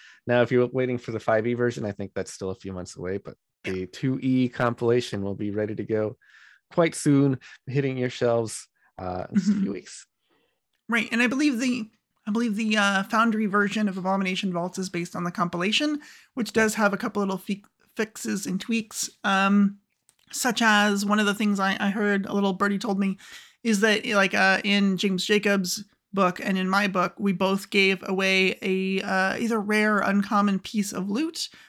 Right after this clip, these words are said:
Speaker 2: uh, w-, that is, like, a very specific piece of loot,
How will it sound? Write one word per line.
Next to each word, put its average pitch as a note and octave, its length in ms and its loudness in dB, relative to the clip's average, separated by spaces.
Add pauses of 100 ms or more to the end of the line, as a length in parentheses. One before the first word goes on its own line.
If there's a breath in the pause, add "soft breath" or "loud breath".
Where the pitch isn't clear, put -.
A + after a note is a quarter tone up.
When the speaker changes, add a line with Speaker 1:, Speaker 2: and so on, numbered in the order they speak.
(180 loud breath)
Speaker 2:
uh, G#3 240 4
w-, G#3 340 -2
that G3 220 -2
is, G3 120 -2
like, G3 140 -4
a F#3 40 -6
very F#3 160 0
specific G3+ 600 -6
piece G#3+ 160 -4
of A3+ 100 -6
loot, C4+ 300 -6